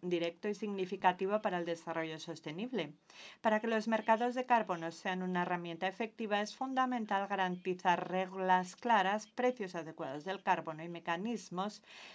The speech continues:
que fortalezcan las capacidades institucionales de los países en desarrollo.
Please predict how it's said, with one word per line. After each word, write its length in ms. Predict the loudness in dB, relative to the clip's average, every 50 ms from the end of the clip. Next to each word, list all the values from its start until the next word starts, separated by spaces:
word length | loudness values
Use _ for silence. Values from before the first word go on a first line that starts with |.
| -20 -4 -2
que 100 | -2 2
fortalezcan 800 | 4 4 4 4 4 2 2 4 4 2 -2 -2 -2 -2 0 2
las 200 | 0 0 -2 -4
capacidades 680 | -8 -6 -4 -6 -6 -4 -6 -6 -4 -4 -4 -4 -6
institucionales 880 | -8 -4 -4 -4 -4 -2 -4 -4 -4 -4 -2 0 2 2 2 0 -2
de 80 | -2 -2
los 200 | -2 -2 -4 -4
países 440 | -2 -2 -2 -2 -4 -6 -8 -8 -6
en 120 | -6 -6
desarrollo. 760 | -6 -8 -10 -8 -6 -6 -6 -6 -6 -8 -6 -4 -4 -4 -6